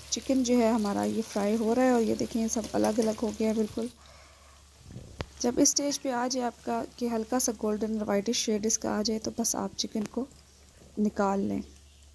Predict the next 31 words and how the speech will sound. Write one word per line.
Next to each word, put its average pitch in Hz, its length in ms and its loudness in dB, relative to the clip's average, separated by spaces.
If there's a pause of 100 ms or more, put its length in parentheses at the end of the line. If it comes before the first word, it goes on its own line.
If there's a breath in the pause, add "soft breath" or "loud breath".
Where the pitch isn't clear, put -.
(100)
Chicken 240 260 -2
हमारा 208 260 2
ready 208 300 2
है, 277 80 6
इसे 269 180 2
हम 226 100 2
निकाल 208 360 0
के 240 220 -4 (640 loud breath)
side 208 380 2
पे 196 80 -4
कर 185 200 -4
लेंगे। 196 320 -8
Meanwhile 254 480 2
आप 208 220 0
अपना 208 600 0 (180)
जो 208 440 -4 (640 loud breath)
noodles 254 440 6
हैं, 226 160 0
यानी 202 260 -2
कि 214 120 -8
जो 208 180 -10
pasta 240 360 -2
है 254 120 2
आपका 220 280 -4
स्पैगेटीज, 214 880 -2
उसको - 300 -4
आप, 202 240 0 (220)
अ, 190 40 -2 (460)
boil 202 240 2
कर 226 220 -2
लें। 262 140 2